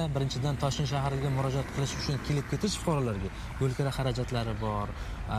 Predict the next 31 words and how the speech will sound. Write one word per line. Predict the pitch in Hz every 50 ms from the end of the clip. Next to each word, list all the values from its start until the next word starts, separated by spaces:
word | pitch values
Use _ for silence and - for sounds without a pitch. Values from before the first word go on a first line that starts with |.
| 110 107 107
yashash | 117 135 - - 131 -
xarajatlari | - 131 135 123 131 127 - 127 120 113 117 107
bor, | 110 113 110 107 107 110 104 -
e, | 113 117 113 -
qaysi | - 135 131 - - 135
rasmiyatchilikda, | 131 131 131 - 135 131 127 - 135 127 127 127 131 139
hujjatlikda | - - 135 131 120 123 135 127 - 127 123 139
qanaqa | 135 135 135 127 131 131
kamchiliklar | - 151 143 139 - 135 127 127 127 117
kuzatilishi | 123 117 123 - - 117 107 - -
mumkin, | 110 107 107 - - 110 104 101 98 - - - - - - -
uni | - 135 139
to'g'rilab | - - 135 127 131 135 131 123
kelish | - - 123 127 120 -
uchun | - 131 127 123
anaqa | 123 117 - 123 120 113
yo'lkira | 113 120 120 - - 123 120 107
xarajat | 123 117 113 117 117 -
qilib, | - 123 113 - - -
ovoragarchiliklar, | - 110 123 127 131 135 123 135 135 131 - - 139 131 120 - 131 127 120 117
sarsongarchiliklar, | 110 - 131 123 - 147 135 127 135 135 120 - 131 127 117 117 113 110 - - - - -
bu | - 156 156
ham | 147 165 147
qo'shimcha | - - 139 127 143 131 - - 143
noqulaylik | 127 131 131 - - 131 127 127 117 110
keltiradi. | - 110 101 - - 107 117 123
O'sha | 123 - 143
nuqtai | 139 127 - 131 127
nazardan | 117 123 127 123 123
endi | 135 139 143 143 139 143
biz, | 123 131 135